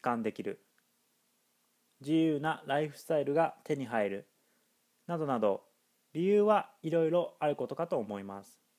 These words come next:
ですが、夢であったサロンを開業したものの、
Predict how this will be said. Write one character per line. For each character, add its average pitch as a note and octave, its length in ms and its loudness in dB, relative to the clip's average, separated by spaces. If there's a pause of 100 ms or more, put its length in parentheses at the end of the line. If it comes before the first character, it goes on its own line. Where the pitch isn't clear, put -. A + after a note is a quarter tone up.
(1600)
で D#3 100 -2
す D3+ 160 -6
が、 C3 280 2 (300)
夢 F3+ 260 0
で G3+ 100 6
あ C#3 60 6
っ - 120 -4
た C3 300 2
サ - 160 -2
ロ D3 100 0
ン A#2 120 0
を G#2+ 40 -2
開 B2+ 280 0
業 C3+ 140 0
し B2 60 -10
た B2 100 -2
も A#2 120 -2
の A2 100 -4
の、 G#2+ 220 -6